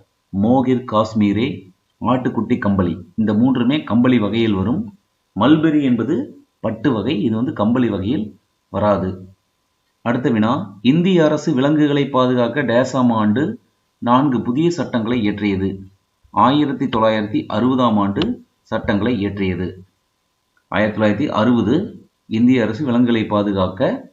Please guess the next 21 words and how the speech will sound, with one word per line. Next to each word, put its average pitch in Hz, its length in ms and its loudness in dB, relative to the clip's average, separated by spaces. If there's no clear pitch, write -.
நான்கு 147 420 0
புதிய 123 280 0
சட்டங்களை 110 420 -4
இயற்றியது. 90 680 -4
அடுத்த 110 260 -2
வினா, 117 480 0
விலங்குகளின் 165 600 2
இனப்பெருக்கத்தை 135 680 0
ஆய்வு 131 280 4
செய்தல், 127 580 0
அவற்றின் 110 640 -4
பராமரிப்பு 135 640 2
பற்றி 113 520 -4
படிக்கும் 135 460 -2
பிரிவிற்கு 117 680 -2
டேஸ் 131 360 0
என்று 110 260 -2
பெயர்? 90 420 -4
விலங்கு 135 480 0
வளர்ப்பு 107 500 0
என்று 110 580 -2